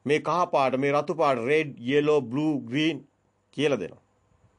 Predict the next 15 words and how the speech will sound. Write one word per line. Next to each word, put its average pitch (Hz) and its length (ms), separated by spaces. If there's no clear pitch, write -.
මේ 131 140
කියනවා 185 300
කියන්නේ 165 260
ශබ්ද 156 360
දානවා 135 440
වර්ණ 135 320
වලට. 92 260
ශබ්දයි 170 480
වර්ණයි 180 380
එකට 170 240
එකතු 175 300
වෙන 170 160
එකයි 160 240
චිත්තේ 165 480
කියන්නේ. - 440